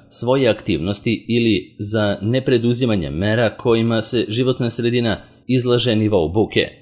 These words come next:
koji je iznad propisanih graničnih vrednosti. Pravna i fizička lica koje obavljanjem svoje delatnosti utiču na izloženost buci moraju da učestvuju u troškovima zaštite od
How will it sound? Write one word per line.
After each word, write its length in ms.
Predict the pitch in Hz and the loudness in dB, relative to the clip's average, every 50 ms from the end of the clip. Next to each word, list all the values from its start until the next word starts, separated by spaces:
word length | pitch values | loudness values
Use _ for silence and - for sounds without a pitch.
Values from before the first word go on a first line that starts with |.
| _ _ - | _ _ -4
koji 220 | - 123 113 104 104 | 0 2 2 4 2
je 180 | 104 95 - - | 0 0 0 -2
iznad 380 | 120 127 123 139 131 123 - - | -2 0 0 0 0 -2 -2 -2
propisanih 560 | 127 123 - - 170 - - 120 110 104 - 107 | -2 -2 0 -2 -2 -2 0 0 0 -2 -4 -2
graničnih 640 | 110 117 107 87 80 82 82 - - 101 - - | 0 0 0 0 -2 -2 -4 -4 -4 -4 -4 0
vrednosti. 800 | 107 101 95 90 101 104 101 - - 101 - - - _ _ _ - | 0 0 0 0 0 -4 -4 -2 -4 -4 -6 -6 -14 _ _ _ -2
Pravna 320 | 104 104 101 98 101 101 | 0 2 2 2 2 0
i 40 | 101 | 0
fizička 420 | - 117 107 104 107 104 - 113 | 0 0 0 0 0 0 2 2
lica 400 | 98 98 104 104 - - 101 90 - - - - - - - | 2 2 2 2 2 2 2 2 0 -6 -14 -20 -20 -18 -4
koje 240 | - 127 113 113 110 | 0 2 4 4 2
obavljanjem 500 | 110 120 135 131 135 135 131 127 120 113 | 2 2 0 0 0 0 0 0 0 -2
svoje 300 | - - 127 127 127 117 | -2 -2 0 0 0 0
delatnosti 1040 | 107 95 82 80 90 92 - 120 113 110 - - 123 101 85 - - - - - - | 0 0 0 0 0 -2 0 -2 -2 -2 0 2 2 2 2 0 -6 -14 -16 -8 -6
utiču 340 | 117 123 - 135 131 - 135 | -6 -2 0 0 0 0 0
na 120 | 123 123 | 0 0
izloženost 680 | 127 123 131 131 127 120 131 123 117 113 110 - - 117 | 0 0 0 0 0 2 2 0 0 0 -2 -4 -8 -8
buci 520 | 104 98 113 120 120 - - - 85 76 | -2 0 0 0 0 -2 -4 -4 -4 -4
moraju 520 | 76 82 90 104 123 131 127 127 123 113 | -2 -2 0 0 2 2 2 2 2 4
da 140 | 110 113 104 | 4 2 2
učestvuju 560 | 104 117 123 - 131 117 - - 131 120 117 | 2 0 0 -2 -2 -4 -2 -2 0 0 0
u 40 | 120 | 0
troškovima 600 | 117 - 85 78 - - - 120 110 117 113 113 110 | 0 2 0 0 0 0 -2 0 0 0 0 0 0
zaštite 580 | 110 117 101 113 - - 117 - 113 92 80 - - - - _ _ - | 0 -2 -2 -2 -2 -4 -2 2 2 0 0 0 -6 -16 -20 _ _ 2
od 140 | 113 113 | 2 2